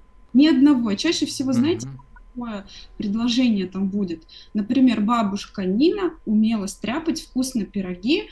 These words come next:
Speaker 1: умела доить корову, жила в большом доме, ну, была высокой, там, носила такие-то, такие-то платья, умела вышивать. Всё. А человек прожил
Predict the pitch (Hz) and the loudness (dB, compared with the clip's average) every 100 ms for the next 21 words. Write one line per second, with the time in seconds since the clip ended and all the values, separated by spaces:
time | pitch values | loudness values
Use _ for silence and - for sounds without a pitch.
0 | - - 240 254 220 202 214 196 - 185 | -10 4 6 6 2 -2 -2 -2 -6 -6
1 | 226 330 233 208 208 180 185 - 202 190 | -2 0 -2 -2 -4 -6 -6 -6 -6 -4
2 | 180 254 359 254 208 247 190 208 220 185 | -4 0 2 2 0 -2 -2 -4 -6 -8
3 | - 269 311 - 214 - 175 180 180 - | -8 -6 -6 -4 -6 -6 -4 -4 -4 -4
4 | 240 - - - 202 - - 190 - 185 | -4 -6 -10 -10 -10 -10 -10 -10 -10 -8
5 | 202 254 - 180 180 202 196 185 - 170 | -6 -6 -6 -6 -4 -4 -4 -6 -8 -10
6 | 160 - - - - - - - 156 214 | -12 -18 -20 -20 -14 -10 -8 -6 -6 -8
7 | - - - - - - 180 165 254 - | -16 -20 -20 -14 -8 -6 -4 -6 -8 -6
8 | 302 262 262 302 320 | -4 -2 0 -2 -4